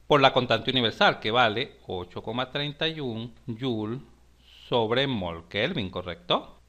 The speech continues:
Por el logaritmo de temperatura final sobre temperatura inicial. Pero ojo, lo que conocemos es la temperatura inicial, mira. Solamente la inicial.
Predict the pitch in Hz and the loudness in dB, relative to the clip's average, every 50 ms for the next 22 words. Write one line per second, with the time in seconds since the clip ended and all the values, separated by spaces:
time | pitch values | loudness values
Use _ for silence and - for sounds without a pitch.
0 | _ _ _ - 170 170 156 147 123 113 101 98 104 113 123 131 175 190 190 175 | _ _ _ 8 8 10 10 10 8 6 4 2 2 2 4 6 6 6 6 4
1 | 147 135 135 139 143 151 160 - 101 98 113 98 85 - - - - _ _ _ | 0 0 0 -2 -2 -4 -4 -8 -4 -2 0 0 0 -2 -12 -20 -20 _ _ _
2 | _ _ _ _ - _ _ - 139 131 120 120 - 123 113 117 110 - 101 104 | _ _ _ _ -20 _ _ 2 2 2 2 4 4 4 6 6 2 2 -2 0
3 | 107 127 - - 233 220 202 175 156 156 196 - - - - - 302 262 202 - | 0 0 0 2 0 4 6 6 6 6 4 -2 -8 -8 -2 0 2 2 2 0
4 | - - - 117 113 101 - 107 - 104 101 95 - - 98 87 87 - - - | 0 0 2 2 0 0 -2 -4 -6 -4 -6 -6 -4 -4 -4 -4 -4 -6 -12 -20
5 | - - - - - - 147 123 120 135 190 - - 117 - - - 110 117 110 | -20 -20 -20 -6 4 6 8 10 10 10 10 10 8 2 -2 -2 -2 -2 0 0
6 | 110 - 113 104 104 98 - 107 95 104 123 143 143 151 151 160 147 - 135 120 | 0 -2 -2 -2 -2 -4 -6 -6 -6 -4 -4 0 0 0 0 0 -2 0 0 0
7 | 110 - - 101 101 110 139 - - - 170 156 139 131 120 107 101 92 - - | 0 -2 -2 -4 0 0 0 0 -2 -4 -4 -2 0 0 -2 -2 -4 -6 -6 2
8 | 113 131 202 226 110 101 - - 285 - - - - - - - - _ _ - | 2 4 4 4 0 -2 -4 -6 -6 -10 -16 -20 -20 -20 -20 -20 -20 _ _ -20
9 | - _ _ - - - - - 120 104 107 110 123 123 120 - 135 135 143 131 | -20 _ _ -20 -20 -20 -4 -2 0 0 2 2 0 0 0 0 -2 -2 0 -2
10 | 104 92 - - 156 208 - | -2 -6 -6 -6 -6 -6 -6